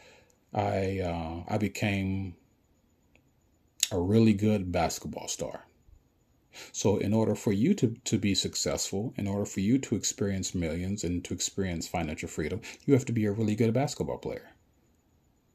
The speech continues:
And it's like, "No, I fucking don't." Yeah, yes, you do. Because that's how I experienced my success, and that's the same way you have to experience your success. No, I don't. In other words, to say,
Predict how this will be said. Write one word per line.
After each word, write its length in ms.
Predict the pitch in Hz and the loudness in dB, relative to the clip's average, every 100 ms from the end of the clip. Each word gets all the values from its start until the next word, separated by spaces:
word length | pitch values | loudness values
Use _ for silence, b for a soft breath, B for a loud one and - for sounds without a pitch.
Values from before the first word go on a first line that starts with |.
| _ | _
And 100 | 139 | -2
it's 140 | 131 | 0
like, 180 | 131 127 | 0 0
"No, 180 | - 226 | 0 0
I 80 | 92 | 0
fucking 480 | - - - 69 73 | 0 -4 -2 -4 -2
don't." 360 | 71 107 175 | -2 -2 0
Yeah, 140 | 175 120 | 4 6
yes, 220 | 135 - | 4 2
you 60 | |
do. 160 | 98 120 - - | 0 -2 -4 -2
Because 240 | 107 104 | 2 4
that's 220 | 107 110 | 4 2
how 240 | - 107 104 | 2 4 4
I 140 | 104 | 6
experienced 520 | 127 123 - 107 101 127 | 6 4 -2 -2 0 0
my 120 | 135 | -2
success, 600 | - 87 - 82 104 - | -2 -6 -4 -4 -4 -6
and 160 | 101 | -2
that's 240 | 95 92 - | 0 0 -2
the 80 | 92 | -4
same 320 | - 104 95 | -2 -2 0
way 140 | 95 | 0
you 180 | 90 98 | 0 0
have 160 | 95 - | -2 -2
to 80 | |
experience 400 | 95 - 95 90 | -4 -4 -2 -2
your 120 | - 110 | -2 -2
success. 520 | - - - - - b b b b b b b _ _ _ _ _ _ | -4 -10 -12 -14 -18 b b b b b b b _ _ _ _ _ _
No, 140 | - 226 | -2 2
I 100 | 131 | 0
don't. 580 | 82 - 76 80 196 - _ _ _ _ _ _ _ _ _ _ B | 0 -2 -2 0 -4 -6 _ _ _ _ _ _ _ _ _ _ B
In 100 | 113 | 4
other 180 | 127 135 | 6 8
words, 280 | 123 120 - | 6 4 -4
to 80 | |
say, 480 | 113 117 104 104 107 | -2 0 0 -2 -6